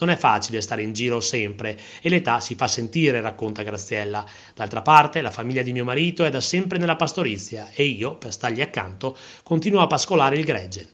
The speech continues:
D'estate, in malga, ci raggiungono le nostre due figlie, che d'inverno stanno a casa e studiano e ci danno una mano. Se non ci fossimo noi e altri pastori,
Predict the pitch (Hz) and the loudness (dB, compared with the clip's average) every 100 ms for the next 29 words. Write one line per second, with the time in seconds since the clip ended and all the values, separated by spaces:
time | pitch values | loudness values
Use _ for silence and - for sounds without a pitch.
0 | _ _ 147 139 143 120 117 139 131 127 | _ _ -4 4 6 6 4 -2 0 0
1 | 101 104 139 - - - - 196 165 185 | 0 -2 -4 -4 -16 -14 2 2 4 4
2 | 180 180 180 156 151 143 151 135 135 190 | 6 6 4 2 2 0 -2 0 0 2
3 | 180 131 101 110 123 139 117 120 120 - | 2 0 -4 -6 -4 0 0 0 -4 -6
4 | 110 110 151 165 165 175 170 123 101 90 | -8 0 4 4 4 0 0 -6 -8 -8
5 | 101 107 170 220 120 110 143 151 92 85 | -12 -8 -2 0 0 -2 -2 -2 -4 -10
6 | 85 - - - - - - 123 113 - | -20 -20 -20 -20 -20 -20 -6 -4 -4 -2
7 | 120 - 117 123 147 170 196 - 117 98 | 0 0 0 2 4 6 4 -2 -4 -4
8 | 98 104 117 - 139 180 180 | -4 -6 -6 2 6 6 4